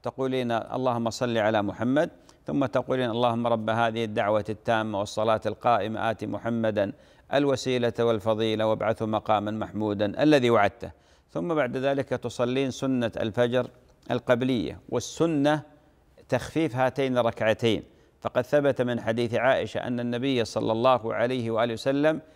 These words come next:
كان يخففهما تخفيفا، حتى تقول عائشة: "ما أدري أقرأ الفاتحة أم لا"، من باب المبالغة، وإلا النبي عليه الصلاة والسلام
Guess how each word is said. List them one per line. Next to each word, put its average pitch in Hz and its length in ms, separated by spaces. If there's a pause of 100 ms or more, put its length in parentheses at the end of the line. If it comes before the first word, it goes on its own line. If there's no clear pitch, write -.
(280)
كان 139 200
يخففهما 127 840
تخفيفا، 127 560
حتى 160 280
تقول 151 340
عائشة: 139 380
"ما 156 260
أدري 123 360 (280)
أقرأ 147 420
الفاتحة 127 580
أم 123 120
لا"، 117 240
من 117 140
باب 131 200
المبالغة، 123 600 (320)
وإلا 139 320
النبي 127 420
عليه 117 180
الصلاة 117 420
والسلام 113 500